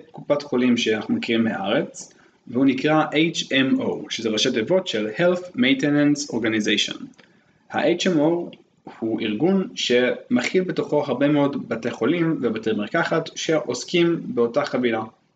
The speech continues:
אם אתם נמצאים ב-H M O מסוים, אתם תוכלו ללכת רק למקומות ובתי חולים שנמצאים כחלק מרשת ה-H M O הזאת. ה-H M O כאמור הוא סוג של ביטוח.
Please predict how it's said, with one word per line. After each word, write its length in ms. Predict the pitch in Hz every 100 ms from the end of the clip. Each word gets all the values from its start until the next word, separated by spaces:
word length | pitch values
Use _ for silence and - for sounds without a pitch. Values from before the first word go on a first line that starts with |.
| _ -
אם 120 | 156
אתם 180 | 139 127
נמצאים 380 | 120 - 120 110
ב-H 460 | 110 110 127 123
M 120 | 110
O 40 | 117
מסוים, 420 | 156 170 185 196 196 - _ _ -
אתם 160 | - 151
תוכלו 300 | 147 170 143
ללכת 320 | 143 147 123
רק 260 | 123 147 139
למקומות 680 | 120 113 120 185 - - - -
ובתי 400 | 110 95 98 131
חולים 400 | - 135 180 170
שנמצאים 420 | 147 139 156 160
כחלק 340 | 135 151 151
מרשת 500 | 127 120 139 160 -
ה-H 180 | 120 120
M 120 | 110
O 140 | 107 110
הזאת. 300 | - - - _ _ _ _ _ _ _
ה-H 200 | 120 -
M 100 | 139
O 180 | 139
כאמור 260 | 135 123 117
הוא 80 | -
סוג 300 | - 185 180
של 120 | 123
ביטוח. 440 | 120 - - -